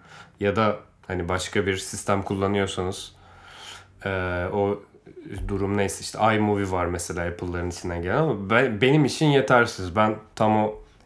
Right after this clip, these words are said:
istediğim hareketleri yapamıyorum. E, Adobe, Adobe Premiere'i mesela aldınız, yetmiyor. İşte fotoğrafları, thumbnail'ları falan yapmak lazım. İşte onun için Photoshop ya da Lightroom gerekiyor. E, işte logo yapayım, onu yapayım bilmem ne derken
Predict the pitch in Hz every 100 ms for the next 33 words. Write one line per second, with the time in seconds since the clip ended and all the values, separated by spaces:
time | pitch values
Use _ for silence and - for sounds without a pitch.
0 | - - - 101 107 107 101 101 101 -
1 | 127 123 135 117 101 147 - - - -
2 | - - 113 113 117 131 139 - - 120
3 | 117 131 143 147 143 143 147 147 147 143
4 | 156 143 143 143 135 151 175 - - -
5 | - 117 135 - 127 123 131 139 - 117
6 | 120 117 123 123 120 120 120 120 123 117
7 | 120 117 120 123 123 123 120 104 104 101
8 | 98 101 135 - - - - - 107 110
9 | 123 113 113 120 113 117 117 113 113 117
10 | 117 - 117 107 98 87 - 113 123 160
11 | - - - - - - - 117 117 120
12 | 127 131 - 123 120 123 127 123 117 117
13 | 117 120 120 120 113 117 120 120 131 127
14 | 104 160